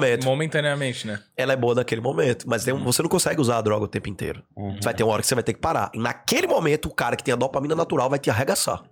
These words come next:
Speaker 2: Uhum. Tu vira o Superman por um tempo limitado,
Speaker 1: Tu
Speaker 2: né?
Speaker 1: vai viver o Superman por um tempo limitado. Todos os filmes de vilões que compensam a vilania com poder têm tempo curto de vida. Esse é o código. Todos os outros <laughs> duram mais porque é natural.
Speaker 2: Aham.
Speaker 1: Tá ligado?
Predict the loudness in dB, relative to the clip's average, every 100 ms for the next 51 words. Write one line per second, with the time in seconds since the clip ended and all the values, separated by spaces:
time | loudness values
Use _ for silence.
0 | _ -14 -12 -10 -12 _ _ _ _ -16
1 | -16 -16 _ -10 -6 -6 -6 -6 -4 -6
2 | -6 -8 -8 -8 -8 -6 -4 0 2 2
3 | 0 0 2 2 2 2 0 0 2 2
4 | 2 0 0 0 2 0 0 2 2 4
5 | 2 2 0 0 2 2 2 2 2 4
6 | 4 4 4 2 2 2 -2 0 0 2
7 | 4 4 2 -2 -4 -2 -2 -2 0 0
8 | 0 -2 -2 -6 -10 _ _ _ _ -6
9 | -2 -2 -2 -2 -4 -10 -16 -2 0 2
10 | 2 2 0 0 0 -2 -2 0 2 2
11 | 2 0 -2 -4 -4 -4 -4 -4 -6 -8
12 | -18 -20 _ _ -16 -12 -12 -12 -16 _
13 | _ _ -20 -20 -20 -20 -20 -10 -4 0
14 | 2 0